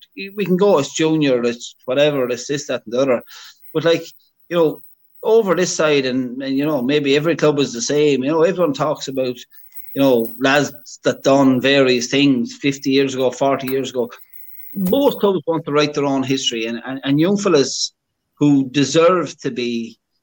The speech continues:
you know, known for being good footballers and all the rest, they want to do it. So, like, it, it's not just a kind of a, you know, a free shot for Clonmore. They really, really want to win it. It's as simple as that. And I think, um, you know, if they do kick on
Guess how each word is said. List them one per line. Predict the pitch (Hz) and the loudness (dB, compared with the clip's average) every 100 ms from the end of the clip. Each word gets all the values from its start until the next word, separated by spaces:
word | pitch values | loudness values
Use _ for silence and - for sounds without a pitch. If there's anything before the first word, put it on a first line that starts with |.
| _ - | _ -6
you | 139 | 0
know, | 147 127 | 2 2
known | 127 147 165 170 156 147 | 4 6 8 8 6 4
for | - 139 | 2 0
being | 120 135 127 123 | 2 0 0 -2
good | 175 180 | -2 0
footballers | 160 151 135 127 120 143 | -2 0 0 0 0 -2
and | |
all | 139 127 | -4 -2
the | 123 | 0
rest, | 120 - _ _ _ | -2 -6 _ _ _
they | 240 | -2
want | 240 180 | 2 2
to | 156 | 2
do | 156 147 | 4 4
it. | 139 | 2
So, | - 156 151 - _ | 2 2 0 -10 _
like, | - 175 175 - | -4 -4 -6 -10
it, | 185 - _ _ | -10 -10 _ _
it's | - 185 220 | -6 -4 0
not | 220 | 0
just | 202 196 185 | 2 2 2
a | 160 | -2
kind | - 156 147 | 0 0 0
of | 127 | 0
a, | 147 143 135 | 0 0 0
you | 143 | 2
know, | 151 139 | 2 2
a | 127 | 0
free | - 165 | 0 -2
shot | 139 156 160 160 | 0 -2 -2 -4
for | 151 | -8
Clonmore. | 135 135 127 123 120 - | -4 -2 0 -2 -4 -6
They | 185 | -6
really, | 175 202 240 220 139 | -4 -4 -4 -2 2
really | 151 147 127 | 2 2 -2
want | 117 123 - | -4 -6 -6
to | 104 | -4
win | 139 | -2
it. | - - _ _ _ _ _ _ _ | -4 -8 _ _ _ _ _ _ _
It's | _ 147 | _ -8
as | - | -2
simple | - 175 147 | -2 0 -2
as | - | 0
that. | 156 127 120 - | 0 -2 -4 -2
And | 135 135 | -2 0
I | 135 | 0
think, | 156 156 156 - - - _ _ 151 | 0 -2 -4 -18 -20 -20 _ _ -2
um, | 147 139 139 151 | 0 2 0 0
you | |
know, | 180 165 | 2 2
if | 156 | 2
they | 180 | 0
do | 180 196 | 0 0
kick | 202 196 | -2 -4
on | 180 180 190 180 | -2 0 0 -2